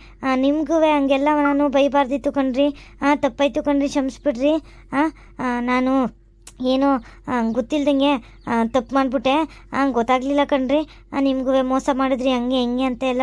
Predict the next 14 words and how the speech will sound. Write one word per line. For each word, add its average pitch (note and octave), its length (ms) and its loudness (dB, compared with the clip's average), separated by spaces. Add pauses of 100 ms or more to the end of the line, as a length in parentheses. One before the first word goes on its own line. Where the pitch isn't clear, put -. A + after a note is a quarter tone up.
ಆ B3 60 2
ಬಾಯಿಗೆ A#3 320 0
ಬಂದಂಗೆ B3 300 -2
ಬೈದ್ಬಿಟ್ಟೆ A#3 420 0
ಕಣ್ರಿ. B3 360 -2 (320)
ಆ, C4+ 120 0
ತಪ್ಪಾಯ್ತು B3 460 -2
ಕಣ್ರಿ. B3 340 -2 (220)
ಇನ್ನೊಂದ್ಕಿತ D4 480 0
ಹಂಗೆಲ್ಲ C4+ 320 2
ಅನುಮಾನ C4 320 0
ಪಟ್ಟು C4+ 260 -6
ನೋಡಲ್ಲ B3+ 300 0
ಕಣ್ರಿ. C4 360 -2